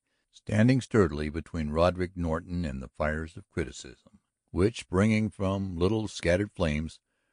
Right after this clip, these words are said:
were now a widespread blaze, amply fed with the dry fuel of many fields. Again there had been a general excitement over a crime committed, much talk, various suspicions, and,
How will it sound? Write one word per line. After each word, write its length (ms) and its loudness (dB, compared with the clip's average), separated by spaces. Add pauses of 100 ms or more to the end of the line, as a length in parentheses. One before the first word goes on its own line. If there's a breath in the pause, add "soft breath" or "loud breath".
(300)
were 100 -8
now 240 2
a 40 0
widespread 760 0
blaze, 540 -4
amply 360 0
fed 380 2
with 200 -4
the 60 -6
dry 340 2
fuel 440 0
of 200 -8
many 240 -2
fields. 640 -6 (680)
Again 340 2
there 160 4
had 100 2
been 140 6
a 60 6
general 400 4
excitement 640 -2
over 220 -4
a 60 -4
crime 340 -4
committed, 460 -10
much 340 -6
talk, 280 -4 (160)
various 380 0
suspicions, 720 -8 (160)
and, 360 -10